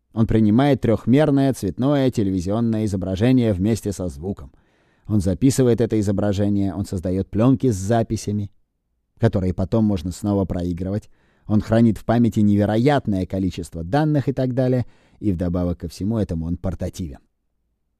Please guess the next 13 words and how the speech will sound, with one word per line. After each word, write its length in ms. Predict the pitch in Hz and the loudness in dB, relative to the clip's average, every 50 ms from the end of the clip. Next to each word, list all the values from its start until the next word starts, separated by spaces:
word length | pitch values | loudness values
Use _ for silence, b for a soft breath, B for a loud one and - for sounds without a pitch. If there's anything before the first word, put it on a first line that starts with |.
| _ _ _ _ _ _ _ _ _ _ _ _ _ _ - | _ _ _ _ _ _ _ _ _ _ _ _ _ _ 0
Вы 140 | 92 120 139 | 4 4 6
видите, 360 | 143 151 135 113 90 - 80 | 6 6 4 4 0 0 -4
что 140 | - - 101 | -6 -6 -6
это 120 | 92 98 | -4 -2
довольно 360 | 92 98 110 113 107 98 98 92 | 0 0 2 2 2 2 0 -2
сложное 420 | - 113 110 101 85 92 87 82 | -2 0 0 0 0 -2 -4 -6
устройство, 520 | 85 - - 160 190 202 175 - 185 180 | -8 -6 -2 0 2 2 2 2 0 0
которому 440 | - 131 - - 123 147 165 165 156 | 0 0 0 0 2 2 2 2 2
была 240 | 127 107 101 113 123 | 0 0 0 0 2
придана 520 | - 120 107 95 90 87 95 110 120 - - | 2 2 0 0 0 0 0 -2 -2 -2 -4
очень 300 | - 107 - - 107 98 | -4 -4 -2 -2 -2 -2
компактная 680 | - 101 92 85 - - 101 101 - - 95 90 82 | 0 0 -2 -2 -2 -2 -4 -4 -4 -6 -8 -8 -8
форма. 340 | 78 - 80 69 65 - _ | -10 -12 -14 -16 -16 -18 _